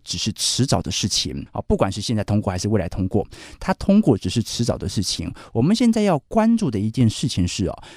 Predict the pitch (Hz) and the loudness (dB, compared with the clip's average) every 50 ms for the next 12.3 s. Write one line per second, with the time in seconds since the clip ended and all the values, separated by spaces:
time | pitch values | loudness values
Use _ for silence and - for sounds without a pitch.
0 | - - - - 165 202 165 117 107 107 107 110 - - - 107 85 92 - 160 | -10 -4 2 4 4 6 8 8 8 8 6 6 2 2 0 0 0 2 0 0
1 | 139 - - - 101 - - 143 120 - - - - 98 - 92 - 98 - - | 0 -2 -2 -4 -2 -2 -2 -2 -2 -2 -4 -6 -6 -4 -4 -4 -4 -4 -6 -4
2 | 113 - - - 110 - - - - - - - - - 214 175 151 139 127 _ | -4 -4 -2 -2 -4 -4 -4 -12 -14 -12 -8 -6 -2 0 2 2 2 2 2 _
3 | - - - 139 139 - 92 - - - - 175 151 131 131 113 - - - - | -2 0 2 2 2 2 -2 -4 -4 -2 0 2 2 4 2 0 0 -2 0 2
4 | 127 107 101 101 - - - - - - - - 92 95 98 98 - 107 98 101 | 4 4 4 2 0 -2 -8 -12 -8 -2 0 2 4 4 4 2 2 2 0 0
5 | 98 - 113 98 90 76 - 87 82 78 - - 52 - - - - - - - | 2 2 2 0 0 -2 -4 -4 -4 -4 -4 -6 -8 -10 -12 -14 -18 -12 -2 0
6 | - - 240 196 180 143 120 - - - 117 113 104 - - 117 - 117 113 - | 4 6 8 8 8 8 6 4 2 4 4 4 4 4 2 2 2 2 -2 -2
7 | - - 92 87 - - 98 101 - 90 85 82 80 - - 104 82 76 78 - | -4 -8 -10 -8 -4 -2 -2 -2 0 -4 -4 -4 -4 -4 -4 -4 -4 -4 -6 -6
8 | 73 73 - - - 170 175 185 190 175 - - - - - - - 175 175 143 | -6 -6 -6 -4 0 2 4 4 4 2 0 -4 -4 -6 -12 -6 -2 -2 0 2
9 | 117 120 127 - - - 80 - - 104 92 - - 156 135 - - 82 85 104 | 2 2 2 0 -2 -8 -8 -8 -8 -10 -8 -6 -2 -2 -2 -2 -2 -2 -2 -2
10 | 92 85 76 - - 101 90 - - - - - 117 113 117 110 - - 95 90 | -2 -2 -4 -6 -4 -4 -4 -4 -6 -8 -8 -6 -4 -4 -4 -4 -2 -2 -4 -4
11 | - - - - 120 101 - - - - _ _ _ - 233 233 233 208 147 - | -4 -6 -6 -6 -6 -6 -6 -10 -14 -18 _ _ _ 2 4 6 8 8 6 4
12 | - - - - 101 73 | 2 -4 -6 -6 -8 -8